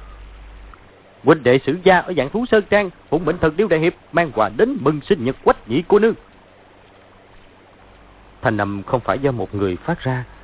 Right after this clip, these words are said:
mà do cả năm huynh đệ họ Sử cùng lên tiếng. Nội công của năm người tuy không thuộc hàng đệ nhất cao thủ, song tiếng hú của họ gồm đủ năm âm cung, thương, dốc, chủy, vũ,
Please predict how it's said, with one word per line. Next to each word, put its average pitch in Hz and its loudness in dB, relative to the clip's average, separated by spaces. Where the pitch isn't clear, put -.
mà 101 2
do 123 2
cả 110 -2
năm 151 -2
huynh 135 -2
đệ 85 -2
họ 87 -2
Sử 92 -6
cùng 85 0
lên 98 2
tiếng. 131 2
Nội 107 4
công 143 -2
của - 0
năm 147 -2
người 87 -2
tuy 120 2
không 120 -4
thuộc 85 -4
hàng 80 -2
đệ 85 0
nhất 170 2
cao 110 4
thủ, 90 -6
song 98 0
tiếng 139 0
hú 135 -2
của 160 0
họ 82 -2
gồm 101 2
đủ 95 -4
năm 107 0
âm 101 0
cung, 98 0
thương, 143 2
dốc, 175 0
chủy, 92 -2
vũ, 95 -2